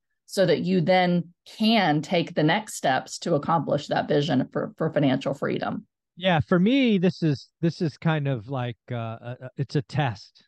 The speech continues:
Speaker 2: right? Every, lots of people can create a vision. It sounds good. It, it probably sounds really good to others. But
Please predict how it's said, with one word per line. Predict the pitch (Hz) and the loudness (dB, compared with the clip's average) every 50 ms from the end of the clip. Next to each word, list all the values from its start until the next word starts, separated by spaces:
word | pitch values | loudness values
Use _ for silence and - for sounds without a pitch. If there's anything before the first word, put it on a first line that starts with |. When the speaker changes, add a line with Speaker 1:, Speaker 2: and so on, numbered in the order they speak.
| _ _ - | _ _ -14
Speaker 2:
right? | 120 113 120 123 - | -12 -12 -12 -12 -10
Every, | 143 170 180 - 165 | -10 -10 -10 -8 -4
lots | 160 180 190 226 - - | -2 0 0 0 0 -2
of | 202 | -2
people | 202 214 185 185 175 | 0 0 0 0 -2
can | - - 165 | -2 -2 -6
create | 147 - 160 156 151 151 | -4 -2 -2 -2 -2 -2
a | 135 | -2
vision. | 120 135 135 117 120 143 135 - | -4 -4 -6 -4 -6 -6 -6 -8
It | - _ | -10 _
sounds | - - 143 139 139 139 131 120 | -6 -4 -4 -2 -2 -4 -6 -6
good. | 123 139 135 123 | -6 -6 -6 -6
It, | 127 117 - _ _ _ _ _ - | -6 -8 -10 _ _ _ _ _ -6
it | 147 - | -2 2
probably | 202 208 208 208 190 | 2 2 2 0 -2
sounds | - - 185 175 156 107 127 | -2 -2 -4 -4 -4 -4 -4
really | 160 165 165 160 | -4 -4 -4 -4
good | 143 160 160 135 | -6 -6 -8 -10
to | - - - | -10 -14 -12
others. | - 139 139 127 135 120 110 104 _ _ _ _ _ _ _ _ _ _ - | -12 -10 -8 -8 -8 -10 -10 -12 _ _ _ _ _ _ _ _ _ _ -2
But | 151 143 135 | -2 -2 -2